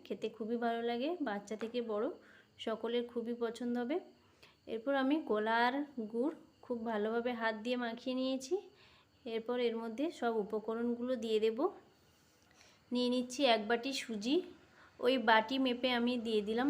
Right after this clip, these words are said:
এক বাটি আটা, আর দিয়ে দেব এক বাটি ময়দা, আর দিয়ে দিলাম স্বাদ অনুযায়ী লবণ। এরপর আমি সব কিছু খুব ভালোভাবে মাখিয়ে নেব। আমি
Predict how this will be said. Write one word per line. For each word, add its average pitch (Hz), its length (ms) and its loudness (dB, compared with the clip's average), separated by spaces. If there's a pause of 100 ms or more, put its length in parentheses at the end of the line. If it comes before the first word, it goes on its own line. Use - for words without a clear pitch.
(100)
এক 220 160 0
বাটি 226 220 2 (160)
আটা, 233 240 0 (800)
আর 226 180 -2
দিয়ে 226 200 2
দেব 226 120 0 (180)
এক 208 80 0 (100)
বাটি 220 240 2 (400)
ময়দা, 208 380 0 (1800)
আর 247 200 -2
দিয়ে 233 220 4
দিলাম 262 220 4 (200)
স্বাদ 233 220 4 (120)
অনুযায়ী 233 340 4 (100)
লবণ। 196 340 2
এরপর 185 220 0 (120)
আমি 262 120 4 (220)
সব 247 220 0
কিছু 240 180 -6 (120)
খুব 262 100 -4 (120)
ভালোভাবে 220 440 2
মাখিয়ে 254 460 0
নেব। 277 160 2 (1200)
আমি 247 140 -2